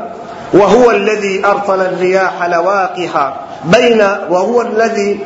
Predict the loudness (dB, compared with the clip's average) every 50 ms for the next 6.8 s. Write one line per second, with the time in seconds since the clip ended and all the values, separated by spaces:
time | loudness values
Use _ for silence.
0 | -8 0 2 2 4 6 6 4 4 4 2 0 -2 -2 0 -2 -2 0 0 2
1 | 0 2 0 0 0 0 -2 -2 -4 -2 0 2 2 2 2 0 0 -2 -2 -2
2 | -2 -2 0 2 2 2 2 2 2 2 2 2 0 0 0 0 0 0 0 0
3 | 0 0 0 -2 -2 -2 -2 -2 -2 -2 -2 -4 -4 -4 -4 -4 -6 -6 -10 -12
4 | -12 -14 -14 -16 -16 -16 -16 -16 -16 -16 -16 -10 -2 2 2 4 4 4 2 2
5 | 2 2 2 2 2 0 0 0 0 0 0 -2 -4 -6 -8 -10 -12 -16 -16 -14
6 | -4 0 2 4 4 4 2 2 2 2 2 2 2 0 -2